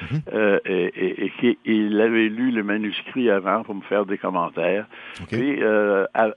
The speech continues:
Speaker 2: pas longtemps avant qu'il meure, j'avais dit, « J'ai envie d'écrire un livre sur, euh, les négociations, euh, qui ont suivi le, le, le non, là,
Speaker 1: Ouais.
Speaker 2: le, le coup de force fédéral, le rapatriement de la Constitution. » Il dit, « D'accord,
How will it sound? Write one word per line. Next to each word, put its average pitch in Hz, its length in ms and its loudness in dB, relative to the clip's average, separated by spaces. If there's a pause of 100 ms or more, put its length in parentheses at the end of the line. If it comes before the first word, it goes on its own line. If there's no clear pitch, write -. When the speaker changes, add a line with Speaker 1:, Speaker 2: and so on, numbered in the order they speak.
(140)
Speaker 2:
pas 147 100 4
longtemps 147 380 2
avant 120 180 0
qu'il 110 200 -8
meure, 120 460 2
j'avais 101 280 2
dit, « 104 200 -6
J'ai 117 80 -2
envie 110 300 2
d'écrire 117 460 0
un 98 180 2
livre 113 300 0 (100)
sur, 110 300 4 (500)
euh, 95 600 4
les 101 180 0
négociations, 104 1080 -2
euh, 82 360 2 (320)
qui - 80 -2
ont 95 100 0
suivi 104 400 -2
le, 90 260 2
le, 85 220 -2
le 85 200 2
non, 107 380 -2
là, 131 340 2
Speaker 1:
Ouais. 98 180 0 (320)
Speaker 2:
le, - 80 -12
le 101 60 0
coup - 180 -6
de - 60 -10 (100)
force - 180 -2 (100)
fédéral, 101 720 0 (360)
le 104 160 -2
rapatriement 101 640 -2
de 87 80 -2
la 85 60 -2
Constitution. » 98 540 -6
Il 107 100 0
dit, « 92 220 -16
D'accord, 117 440 2